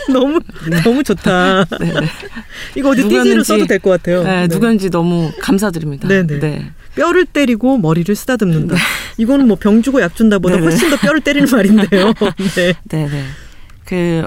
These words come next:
Speaker 2: 말투가
Speaker 1: 음.
Speaker 2: 제가 약간 좀 특이한 부분이 있어서 사실은
Speaker 1: 음.
Speaker 2: 팟캐스트 나오게 되는 것도 좀 주저했었던 게 있어요. 어떻게 들릴지에 대해서 좀 주저스러웠어요.
Speaker 1: 저는 되게
Speaker 2: 음.
Speaker 1: 편하고요.
Speaker 2: 음, 감사합니다.
Speaker 1: 재밌고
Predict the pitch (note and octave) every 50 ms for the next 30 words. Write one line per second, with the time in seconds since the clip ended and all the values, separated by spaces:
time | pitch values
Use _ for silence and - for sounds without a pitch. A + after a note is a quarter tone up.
0 | - - E3 E3+ F3+ G3 G#3 - - C#4 - G#3 F3+ - E3+ F3+ F3 D#3 - -
1 | G3+ G3 F#3+ F3 E3 D#3 D3+ - D#3 E3 F3 E3+ - - - - - E3+ E3+ E3
2 | - G3+ F#3 F3+ - - A#3 - C#4 B3 A#3 A3 G3+ - - F#3 F3 D#3 C#3+ -
3 | D3+ D3 D#3 F3 E3+ F3 F3+ E3+ - E3+ E3+ E3 E3 D#3+ E3+ E3+ E3+ E3+ E3 D#3+
4 | D#3 D3+ E3+ E3+ - - - - B3 A3+ - - - - G3 F#3 F3+ E3+ E3 D#3+
5 | D#3 D3+ D3 D3 D3+ - - - E3 D#3 D#3 E3+ F3 F3+ F3 E3 D#3+ D3+ D3 D3+
6 | - - - F#3+ F3+ E3 - - E3 F3+ F3 E3+ D#3+ - E3 - D3+ D3+ D3+ D3+
7 | - F3 - E3+ F3 - B3+ C4 A3+ - F#3 E3+ F3+ F3 E3 - - - E3+ E3
8 | D3+ - D3+ D3 D3+ F3+ G3 F#3 D#3 C3+ C3+ - - - - - - - - -
9 | - - - F3 F3 E3+ D#3 E3+ - - - - - E3+ E3 F3+ E3+ E3 D#3+ D#3+
10 | D3+ D3 - - - C#3+ - - - - D#3 D#3 - - - - - C4+ D4 E4+
11 | D#4+ - - G#3 G3+ - B3+ B3+ G#3 D3+ D3+ - - - - D4 D#4 F4 E4+ D4
12 | - G3+ F#3 F#3+ F#3+ F3 D#3+ - - G3 F3+ D#3+ D#3 - - D#3 G#3 G3+ G#3+ G#3+
13 | D#3+ D3+ D#3 - F#3+ F#3 F#3 F3 D#3+